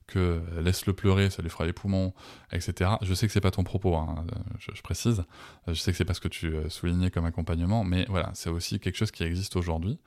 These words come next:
Et, euh, et je pense que ça, on, on peut le faire évoluer, et qu'à titre individuel, on a en droit de demander à nos, à nos resp-, à pros de santé ou personnes accompagnantes de dire, « Non, non, en fait, je veux, euh,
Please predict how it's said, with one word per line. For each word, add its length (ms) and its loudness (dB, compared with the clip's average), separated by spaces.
Et, 160 2
euh, 260 2
et 80 -2
je 80 -10
pense 140 -2
que 80 0
ça, 360 4
on, 120 -4
on 120 -4
peut 140 0
le 60 2
faire 180 0
évoluer, 480 2
et 100 -2
qu'à 300 2
titre 260 -2
individuel, 400 2
on 120 2
a 20 0
en 80 0
droit 240 2
de 80 -2
demander 360 4
à 200 2
nos, 320 -2
à 80 0
nos 480 -2
resp-, 300 -2
à 140 -2
pros 160 2
de 40 -6
santé 400 0
ou 120 0
personnes 360 -2
accompagnantes 440 2
de 80 2
dire, « 160 2
Non, 80 8
non, 80 8
en 40 6
fait, 200 6
je 100 2
veux, 380 6
euh, 360 2